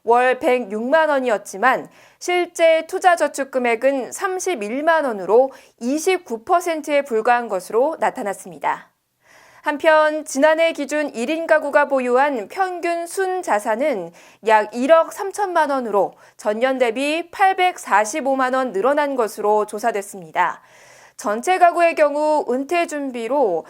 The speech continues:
부동산 임대소득, 주택연금 등 은퇴자금 출처가 다양했지만 일 인 가구는 예적금이 육십일 점 육 퍼센트로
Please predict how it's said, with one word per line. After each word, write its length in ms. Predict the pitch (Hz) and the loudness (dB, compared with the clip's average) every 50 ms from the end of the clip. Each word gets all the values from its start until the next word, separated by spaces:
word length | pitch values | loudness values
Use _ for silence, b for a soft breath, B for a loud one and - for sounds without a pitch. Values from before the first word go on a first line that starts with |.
| B B B B | B B B B
부동산 600 | _ - 254 240 302 311 311 302 330 311 294 - | _ -6 -4 -2 0 -2 2 2 2 2 2 0
임대소득, 880 | - 247 262 277 277 320 320 311 311 277 240 285 285 240 180 - - _ | -4 -4 -4 -2 0 0 0 0 -2 -4 -2 0 2 2 0 0 -4 _
주택연금 720 | - 254 254 - 320 311 277 262 240 240 220 240 233 233 | -14 -12 -2 -2 -2 0 0 -2 -4 -2 -4 -6 -6 -4
등 220 | 220 285 339 381 381 b b b b b | -2 -2 -2 -2 -4 b b b b b
은퇴자금 720 | 233 254 269 277 277 359 370 359 370 339 320 330 339 330 330 | -6 -4 -4 -4 -2 -2 -2 2 4 2 4 4 0 -4 -4
출처가 580 | 330 - 415 392 381 - 427 381 349 349 339 330 | -6 -6 -6 -6 -4 0 0 2 4 4 2 2
다양했지만 960 | 330 - 202 180 220 269 285 269 262 - - 226 226 302 330 240 180 143 135 b b b b b b | 0 -2 -2 0 0 0 0 -2 -6 -8 -10 -6 -2 0 0 0 -2 -6 -12 b b b b b b
일 180 | b 220 254 277 | b -4 -2 0
인 160 | 359 359 349 | 0 0 2
가구는 680 | 349 349 311 320 311 294 277 311 330 330 311 269 - - | 2 2 2 2 0 -2 -2 -2 -2 -2 -4 -6 -4 -2
예적금이 800 | 196 208 226 220 330 330 330 - - 311 302 320 320 320 277 190 | 0 0 2 2 2 0 0 -4 -6 -4 -4 -2 -4 -4 -6 -8
육십일 540 | 220 226 - - 359 359 349 339 330 320 320 | -10 -12 -10 -6 -4 -4 -2 -2 -4 -4 2
점 280 | 330 311 311 311 262 208 | 2 2 2 2 0 -6
육 140 | 226 220 | -8 -6
퍼센트로 680 | - 320 285 277 277 254 247 247 247 247 226 190 160 151 | -2 -2 -2 -2 -2 -4 -6 -6 -8 -4 -2 -2 -2 -2